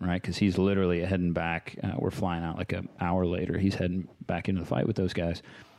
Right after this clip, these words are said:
And, uh, she comes up to him, and she's like, "Hey, is, is that loaded?" <laughs> He's like, "Huh?" She's like, "Yeah, is,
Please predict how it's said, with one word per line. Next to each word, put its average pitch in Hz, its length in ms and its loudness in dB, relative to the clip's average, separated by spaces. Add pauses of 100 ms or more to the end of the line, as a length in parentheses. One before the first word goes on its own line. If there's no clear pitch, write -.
(400)
And, 92 240 2
uh, 82 260 2
she - 180 -8
comes 95 220 0
up 92 120 2
to - 80 -2
him, 85 80 2
and 80 80 0
she's - 220 -2
like, - 240 -10 (1080)
"Hey, 87 160 -2
is, 90 220 -2 (160)
is 95 100 2
that 98 180 2
loaded?" 90 280 2 (1400)
<laughs> - 100 -4
He's - 320 0
like, 85 320 -4
"Huh?" 147 180 2 (1080)
She's - 140 -6
like, - 160 -2
"Yeah, 90 140 2
is, 87 140 -4